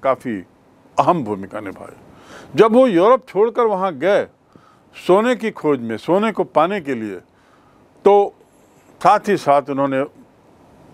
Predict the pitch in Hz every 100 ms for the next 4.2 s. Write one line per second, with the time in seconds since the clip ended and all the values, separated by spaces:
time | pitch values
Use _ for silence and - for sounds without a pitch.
0 | - 143 - 214 254 262 247 - - 185
1 | - 180 180 170 - 151 - 165 156 147
2 | 151 165 - 127 117 131 147 147 117 131
3 | 143 120 107 120 113 143 104 110 101 92
4 | 90 82